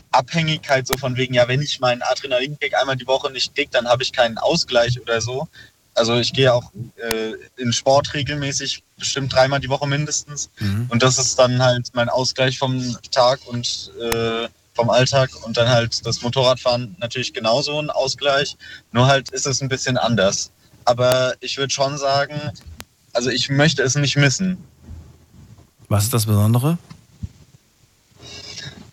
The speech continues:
Speaker 1: Es ist halt, ja, es ist schwer zu beschreiben, aber es ist halt einfach, wenn man wirklich leidenschaftlich Motorrad fährt und das, äh, sich auch wirklich da reinlebt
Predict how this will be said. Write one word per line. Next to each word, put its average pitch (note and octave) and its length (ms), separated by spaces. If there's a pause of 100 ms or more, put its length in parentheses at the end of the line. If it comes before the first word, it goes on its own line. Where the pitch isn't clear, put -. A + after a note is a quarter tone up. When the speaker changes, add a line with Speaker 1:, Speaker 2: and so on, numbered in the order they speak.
(140)
Speaker 1:
Es - 140
ist - 280
halt, C3+ 480 (500)
ja, B2 220
es C#3+ 80
ist - 200
schwer C#3+ 220
zu D3 140
beschreiben, B2 640
aber A2+ 420 (400)
es - 100
ist C3 160
halt C3+ 160
einfach, C3 520
wenn C3+ 120
man C#3 180 (560)
wirklich C#3+ 400
leidenschaftlich C#3+ 1040 (440)
Motorrad C#3 460
fährt D3 380
und B2 160
das, - 340 (120)
äh, A#2+ 300 (580)
sich C3 280
auch B2+ 160
wirklich C#3+ 320
da A#2+ 180
reinlebt C3 920